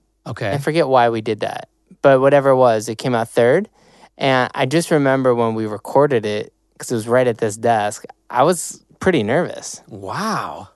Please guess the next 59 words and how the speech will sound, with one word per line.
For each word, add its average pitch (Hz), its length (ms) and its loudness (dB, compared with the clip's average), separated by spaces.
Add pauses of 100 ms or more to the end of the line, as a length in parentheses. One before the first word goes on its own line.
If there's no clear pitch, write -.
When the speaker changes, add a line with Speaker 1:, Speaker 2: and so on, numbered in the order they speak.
(220)
Speaker 2:
I'd 135 120 2
never 151 180 2
done 143 180 4
it. 131 240 -2 (260)
We, 180 280 0
Speaker 1:
If 139 100 -4
you 180 80 -2
Speaker 2:
'cause 185 140 4
Speaker 1:
didn't 170 80 2
Speaker 2:
we 208 60 8
were 214 80 10
Speaker 1:
come 196 40 6
Speaker 2:
like, 185 140 6
Speaker 1:
off 220 80 0
Speaker 2:
"Let's 175 200 4
Speaker 1:
as 104 60 -4
Speaker 2:
do," 147 60 2
Speaker 1:
nervous. 143 400 -6 (520)
Speaker 2:
I 165 120 4
was 247 120 2
pretty 285 220 0
nervous. 139 540 -2 (140)
Speaker 1:
Dang. 101 420 -8
Speaker 2:
Like, 127 120 -4
I 165 120 6
had 196 120 4
those 185 200 4
moments 147 400 2
of, 120 80 0
like, 117 240 0
like 120 200 0
I 110 60 2
was 107 100 -2
performing, 127 680 -2
you - 140 -6
know, 127 120 2
where 120 120 2 (120)
Speaker 1:
Right. 107 60 -6
Speaker 2:
that 127 180 0
kind 127 180 -4
of, 110 120 -6
like, 107 240 -4
butterflies, 110 720 0
'cause, 117 360 -8
uh, 107 100 -8
Speaker 1:
Right, 101 220 -6
right. 98 280 -8 (100)
It - 60 -12
wasn't 113 300 -4
'cause 110 180 -4
we 113 100 0
were 104 100 -2
staring 101 360 -4
into 98 160 -6
each 92 140 -8
other's 95 220 -4
Speaker 2:
Yeah, 135 160 4
Speaker 1:
eyes. 113 140 0
Speaker 2:
exactly. 117 360 -4